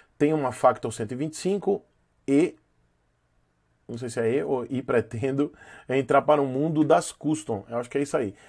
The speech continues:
"E pretendo entrar no mundo das custom. Ando bastante com a minha noiva e pretendo pegar uma Virago cinco três cinco para iniciar. Qual sua dica sobre isso? Só acho Virago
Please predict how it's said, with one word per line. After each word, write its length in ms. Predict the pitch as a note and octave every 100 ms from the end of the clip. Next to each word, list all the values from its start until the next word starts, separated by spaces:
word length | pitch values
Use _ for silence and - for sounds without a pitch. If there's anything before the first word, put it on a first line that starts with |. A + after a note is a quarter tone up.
| _
"E 80 | B2
pretendo 480 | - D#3 - C#3+ D3+
entrar 200 | D3 C#3+
no 80 | C#3+
mundo 200 | C3 C3
das 180 | C#3+
custom. 400 | - A2+ - G2 - - - -
Ando 160 | D#3 F#3
bastante 480 | E3+ D#3+ - E3 -
com 100 | D3
a 60 |
minha 140 | C#3 B2+
noiva 360 | D#3+ G#3 F#3+
e 40 | G3
pretendo 380 | F#3 F3+ F3+
pegar 220 | D#3 D#3 C#3+
uma 180 | D3
Virago 400 | D3 D3 B2+ C3+ C3+
cinco 340 | - B2 C3+
três 280 | - D3 B2
cinco 520 | - A#2+ C#3+ - D#3+ - - - -
para 180 | D#3
iniciar. 640 | E3 D#3+ D#3+ - C3+ B2 - _ _ _ -
Qual 240 | G#3+ A3+
sua 240 | - G#3
dica 300 | D3 D#3 D#3+
sobre 280 | D3+ D3+ C#3
isso? 320 | A#2 G2 -
Só 220 | G2 - D#3
acho 260 | D#3+ -
Virago 600 | C3+ C3 A#2+ C#3 C#3+ D3+